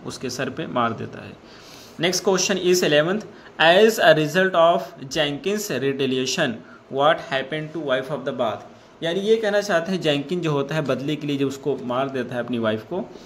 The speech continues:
तो उसको क्या होता है, क्या प्रभाव पड़ता है उसका जो, अ, wife of Bath के ऊपर। तो इलेवन का हमारा सही answer होता है बी, यानी she became deaf in one ear, वो एक आंख से बह-, अंधी हो जाती है, Sorry, एक आंख से बहरी हो जाती है,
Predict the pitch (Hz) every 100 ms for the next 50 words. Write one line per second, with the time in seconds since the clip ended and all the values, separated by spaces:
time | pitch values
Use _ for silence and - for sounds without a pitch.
0 | - - 170 160 160 143 147 - 190 196
1 | 180 - 120 - 101 104 - - - -
2 | - - - - - - - - - -
3 | 170 170 127 131 131 117 139 147 143 170
4 | 135 139 131 135 - 131 131 151 175 135
5 | 120 - 110 - - - - - - -
6 | 175 165 190 247 254 233 202 185 185 165
7 | 156 147 156 143 143 143 127 175 190 135
8 | 139 135 - 202 220 220 135 135 131 156
9 | 160 135 135 165 - 156 131 131 127 104
10 | 95 - - - - 143 175 175 160 -
11 | 147 139 139 139 135 160 156 135 120 135
12 | 127 185 - - - - - - - -
13 | - - - 135 127 143 151 139 135 139
14 | 123 120 139 131 120 120 123 160